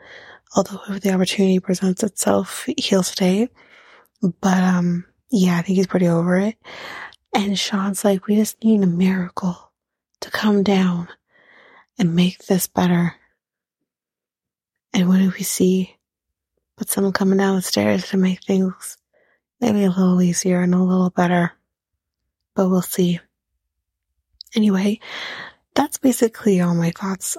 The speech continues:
on episode four, Bachelor in Paradise. Now, full disclosure, I am recording the second half, or not even second half, more like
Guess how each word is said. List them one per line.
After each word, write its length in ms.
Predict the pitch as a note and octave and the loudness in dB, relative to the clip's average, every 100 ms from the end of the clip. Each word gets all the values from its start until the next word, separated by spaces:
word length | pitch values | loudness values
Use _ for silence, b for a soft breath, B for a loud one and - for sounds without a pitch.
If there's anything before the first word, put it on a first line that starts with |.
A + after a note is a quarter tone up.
| - | -2
on 320 | F#3+ F3+ F#3 | 0 2 2
episode 460 | B3 - A3+ A#3 G#3+ | 0 -2 0 -2 -2
four, 320 | - F#3+ F3+ | -2 -2 0
Bachelor 340 | G3+ F3+ G#3+ | 0 -2 -2
in 80 | G3 | -2
Paradise. 640 | F#3 F3 F3+ G3 G3+ - | 0 0 0 -2 -2 -2
Now, 340 | G#3+ G3 G3 G#3+ - | -2 -2 -4 -6 -14
full 220 | - A3 | -4 -2
disclosure, 600 | G3 - G3+ F3+ F#3+ F3+ B B B B - | -2 -6 -4 -2 0 -2 B B B B -2
I 180 | A3 | 2
am 180 | A3 G#3+ | 2 2
recording 580 | G3 F#3 - G3 G3 F#3 | 0 -2 -4 -2 0 0
the 140 | F#3 | -2
second 540 | - - - G3+ F#3 F#3+ | -6 -6 -6 -6 -6 -2
half, 580 | G#3+ G#3+ F#3+ - - - - | 0 0 -2 -10 -16 -12 -2
or 60 | |
not 80 | G#3+ | 0
even 140 | G3 F#3 | 2 0
second 240 | G3 F#3+ | -2 -2
half, 220 | F#3+ F#3 | -2 0
more 140 | F#3 F#3+ | 0 0
like 380 | G3 F#3 - | 0 -4 -6